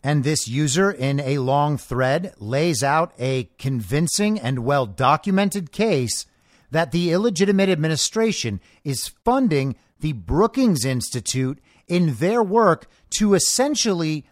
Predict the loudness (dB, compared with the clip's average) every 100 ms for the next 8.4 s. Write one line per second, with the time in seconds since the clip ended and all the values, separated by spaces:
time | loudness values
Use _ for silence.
0 | _ -4 0 0 -2 -16 _ _ 0 2
1 | 2 2 2 2 0 -2 -4 -6 -2 0
2 | -2 -6 _ _ -20 -4 2 4 4 2
3 | -2 -4 _ _ -4 0 2 0 -2 -4
4 | -6 -4 -4 -4 -6 -2 -2 0 -2 -4
5 | -2 2 4 4 4 2 2 -2 -4 -6
6 | _ -10 -2 2 4 4 2 -2 -2 -2
7 | -2 -2 0 2 2 0 0 -2 -2 2
8 | 2 2 -2 -4